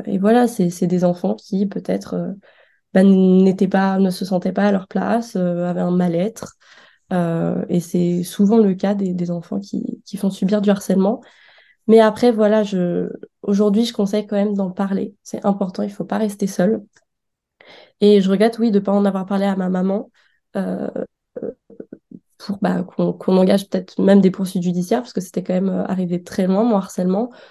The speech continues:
qu'on, qu'on réagisse, quoi. Parce que, euh, parce que du coup, bah, aujourd'hui, euh, ils, ils sont restés impunis de ce qu'ils ont fait, parce qu'en plus, il y a pas que moi qui a subi du harcèlement dans ce cas-là,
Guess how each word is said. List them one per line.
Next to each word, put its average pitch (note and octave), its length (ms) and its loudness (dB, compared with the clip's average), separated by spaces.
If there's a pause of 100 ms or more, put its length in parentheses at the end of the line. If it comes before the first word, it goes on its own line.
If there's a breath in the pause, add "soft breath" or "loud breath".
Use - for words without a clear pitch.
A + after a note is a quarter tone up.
(140 loud breath)
qu'on, F#3+ 240 0
qu'on F#3 160 -2
réagisse, A3+ 540 4
quoi. F#3 200 -4 (520 soft breath)
Parce F#3 260 -6
que, - 120 -4
euh, G#3 360 0
parce F#3 220 -4
que F#3+ 80 0
du E3+ 160 0
coup, - 160 -4
bah, G3+ 180 6
aujourd'hui, F3+ 500 0
euh, F#3 120 -2 (380)
ils, F#3+ 360 -2
ils F3+ 120 0
sont F#3+ 220 -6
restés F#3+ 400 2
impunis G#3 480 2
de G3 120 2
ce F#3 80 -8
qu'ils F3+ 180 -2
ont F3+ 80 -2
fait, A3 140 0
parce A3+ 100 -8
qu'en F#3 100 -2
plus, G3+ 200 -8
il - 20 -4
y G3 40 2
a F#3 40 -4
pas G3 100 -2
que F#3+ 120 -6
moi G3 200 2
qui G#3 80 -2
a G3+ 40 -2
subi F#3 260 -6
du F3+ 100 -2
harcèlement F#3+ 380 -2
dans F3+ 100 -2
ce F3+ 80 -10
cas-là, - 360 -4